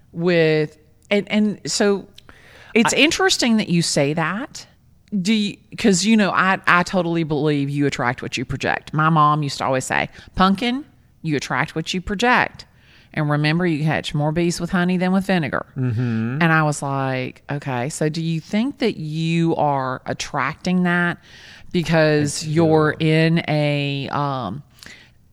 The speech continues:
Speaker 1: reflective kind of stage?"
Speaker 2: Oh, that's interesting. Maybe that is what it is. Because these,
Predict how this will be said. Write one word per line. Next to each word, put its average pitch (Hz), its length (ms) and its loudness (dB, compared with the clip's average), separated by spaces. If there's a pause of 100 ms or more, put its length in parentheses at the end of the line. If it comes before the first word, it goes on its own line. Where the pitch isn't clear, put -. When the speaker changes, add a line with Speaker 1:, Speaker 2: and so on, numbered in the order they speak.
(380)
Speaker 1:
reflective 165 1400 0 (800)
kind 160 340 0
of 143 560 -4 (220)
stage?" 160 720 -4 (640)
Speaker 2:
Oh, 185 220 4
that's 156 380 -2 (120)
interesting. 104 680 -8
Maybe 139 200 -6
that 196 200 0
is 139 180 -2
what 113 140 -2
it 92 120 -6
is. 78 360 -8 (260)
Because 135 340 2
these, 165 540 -2